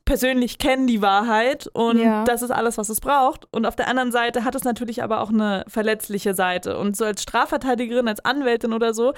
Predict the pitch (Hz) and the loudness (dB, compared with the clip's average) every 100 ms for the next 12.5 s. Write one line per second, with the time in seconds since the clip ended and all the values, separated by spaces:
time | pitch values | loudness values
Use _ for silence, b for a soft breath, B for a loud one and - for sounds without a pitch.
0 | B B - - 254 - 214 - 269 - | B B -4 -2 -2 -2 -6 0 -2 0
1 | 214 208 208 B B B - 247 269 285 | 0 2 0 B B B -2 2 2 0
2 | - - 240 302 277 254 - 262 262 254 | -6 -4 -2 2 2 0 0 2 2 2
3 | 226 226 226 240 - 247 - 214 214 - | 0 2 2 0 -4 -6 -4 -2 -2 0
4 | 240 226 240 233 208 208 269 302 240 240 | 0 0 -2 -2 -4 0 0 2 -2 0
5 | 240 220 220 226 - 214 233 226 214 208 | 2 2 2 0 -2 -2 0 4 4 4
6 | 208 262 - - - 285 349 - 233 - | 0 -2 -8 -8 2 4 4 2 -4 -2
7 | 294 269 269 233 240 220 208 208 240 240 | 0 2 4 4 4 4 2 0 0 0
8 | 247 247 220 220 - 233 226 214 208 208 | 0 0 2 2 0 -2 -2 -4 -2 -2
9 | 196 - 175 - - 175 180 262 381 285 | -2 -4 -4 -4 -4 -4 0 0 0 -6
10 | 269 - 254 240 233 190 185 185 185 175 | -8 -6 -4 -2 -2 -2 0 0 -2 -2
11 | 160 208 262 262 226 214 202 196 220 240 | 0 2 2 2 4 4 4 2 0 2
12 | 247 247 240 254 | 2 2 0 -2